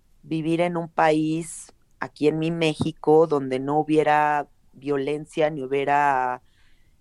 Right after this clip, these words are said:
esta amenaza de perder la vida, ¿no? Porque yo creo que si toda la gente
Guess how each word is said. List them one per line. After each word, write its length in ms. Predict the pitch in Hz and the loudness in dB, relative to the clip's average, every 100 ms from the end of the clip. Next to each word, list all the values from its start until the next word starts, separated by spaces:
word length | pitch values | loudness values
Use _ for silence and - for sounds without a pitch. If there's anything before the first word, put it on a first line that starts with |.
| - | -10
esta 400 | 156 156 - 180 | -8 -6 2 2
amenaza 1000 | 160 151 139 147 156 - 170 160 160 156 _ _ _ | 2 -2 -6 -2 -4 -2 2 2 2 -2 _ _ _
de 460 | 131 135 127 131 - | -12 -8 -6 -8 -4
perder 320 | 131 131 147 | -6 -4 -4
la 160 | 156 156 | -4 -4
vida, 340 | 220 233 135 | -4 -2 -2
¿no? 180 | 135 185 | -4 -10
Porque 640 | - 202 _ 139 135 131 - - - - | -6 -8 _ -2 0 0 -4 -20 -20 0
yo 120 | - | 0
creo 160 | 220 214 | 2 0
que 120 | 196 | -2
si 140 | - | -4
toda 300 | 139 160 175 170 | 0 4 6 4
la 120 | 143 | 0
gente 800 | 160 151 - 160 165 160 156 | -2 -8 -6 -4 -2 -2 -4